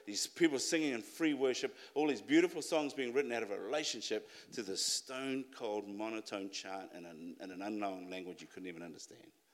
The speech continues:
And because the church was now not singing anything full of life, music had to find a way somewhere, and so it went out into the world. You know who started really s-, bringing music throughout Europe?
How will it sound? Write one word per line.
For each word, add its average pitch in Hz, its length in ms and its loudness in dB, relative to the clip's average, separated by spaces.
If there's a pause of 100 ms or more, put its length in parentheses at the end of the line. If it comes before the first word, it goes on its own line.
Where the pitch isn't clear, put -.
(720)
And 110 120 -4
because 151 240 0
the 143 100 -2
church 208 400 6
was 170 140 -2
now 143 280 2 (420)
not 156 440 6
singing 139 440 2
anything 123 340 -4
full 113 200 -2
of 98 140 -4
life, 123 280 0 (200)
music 180 360 4
had 185 160 2
to 139 80 4
find 156 280 4
a 127 60 6
way 131 180 4
somewhere, 160 640 -4 (640)
and 139 120 -2
so 160 160 8
it 147 60 4
went 156 140 6
out 160 100 6
into 160 180 -2
the 160 80 2
world. 160 300 2 (1400)
You 151 100 -2
know 208 80 6
who 233 100 4
started 165 500 4
really 156 220 8
s-, 147 220 0
bringing 139 360 6
music 143 260 4
throughout 135 320 0
Europe? 160 280 -2